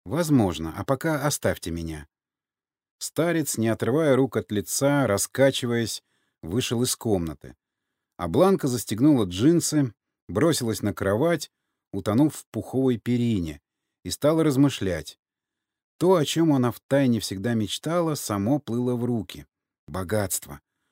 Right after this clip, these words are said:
Огромное богатство. А то, что он стар, ну и что? Ведь может же превращаться в случае надобности в молодого.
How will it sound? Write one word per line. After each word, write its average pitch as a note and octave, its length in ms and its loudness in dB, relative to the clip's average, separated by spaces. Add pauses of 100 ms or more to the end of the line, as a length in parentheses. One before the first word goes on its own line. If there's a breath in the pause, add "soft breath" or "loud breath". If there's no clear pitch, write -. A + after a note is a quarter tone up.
(120)
Огромное C#3 760 4
богатство. B2 880 0 (600)
А F#2 120 -2
то, E3 200 2
что C#3 200 -2
он C3+ 140 4
стар, F#3 360 0
ну G#3 240 2
и - 20 0
что? A3 380 -4 (680)
Ведь B2 200 -4
может F3+ 280 2
же A2+ 140 -2
превращаться A#2+ 680 -2
в - 40 -12
случае C3 360 -2
надобности A2+ 600 0
в F#2 60 -4
молодого. G2 600 2